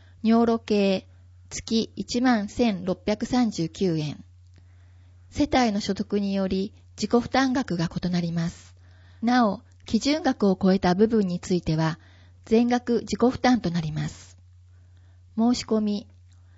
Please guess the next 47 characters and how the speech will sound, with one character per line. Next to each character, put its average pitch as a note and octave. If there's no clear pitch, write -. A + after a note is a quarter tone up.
随 C4
時 F3
申 A3
し -
込 A3+
み A3+
を A3
受 A3
け A#3+
付 A#3
け -
て F#3
い E3+
ま E3
す。 -
申 C4+
請 D4
書 C#4
に F#3
見 G3+
積 A3+
書、 G#3+
事 G3+
業 B3+
者 A3
が D#3
作 -
成 F#3+
し -
た F#3
も F#3+
の F#3
を D#3
添 G3
付 G3+
し、 -
福 -
祉 -
課 -
一 F#3+
階 F#3+
十 A3
四 B3
番 B3+
窓 B3
口 -
か、 D3+